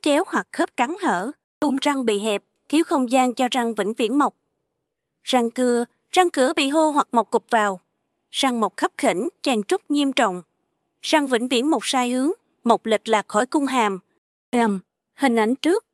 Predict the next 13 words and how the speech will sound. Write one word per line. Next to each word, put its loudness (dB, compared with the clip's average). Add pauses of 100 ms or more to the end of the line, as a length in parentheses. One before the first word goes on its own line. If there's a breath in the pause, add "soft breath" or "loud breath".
(280)
và 4
sau 0
khi 2
niềng 2
răng 0
cho -2
trẻ -2
tám -2
tuổi 0
tại -2
nha -2
khoa 0
Aiden. -2